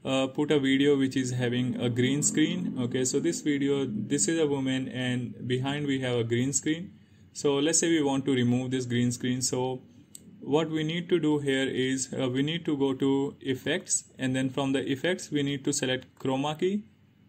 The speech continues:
Okay, this is chroma key. So chroma key is the one which is gonna help us to remove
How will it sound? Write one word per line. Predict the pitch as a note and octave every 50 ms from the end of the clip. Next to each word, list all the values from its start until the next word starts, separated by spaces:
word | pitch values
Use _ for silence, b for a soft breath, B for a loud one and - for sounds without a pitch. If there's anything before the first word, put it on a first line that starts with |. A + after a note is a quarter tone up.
| _ _ _ - - _ _ _ _ - B2
Okay, | B2 A#2+ C3+ C3
this | B2+ C#3 C3+ -
is | E3 D#3 -
chroma | - - C#3 C3+ C3 C3 B2+ B2 A#2+
key. | A#2+ A#2 A#2
So | - - C3 B2+
chroma | C3 C3 D3 C#3+ D3 D#3 D#3 D3+
key | D3+ D3+
is | C#3+
the | C#3+ C#3+ C3+
one | C3 C3 B2+ C3
which | B2+ B2 -
is | B2+ B2
gonna | B2+ B2 B2 A#2+
help | B2 B2+ B2+ C3 C3
us | C#3+ C3+ C3 C3 -
to | - C3
remove | B2 B2 A#2+ A#2+ A#2+ A#2+ B2 B2 B2 -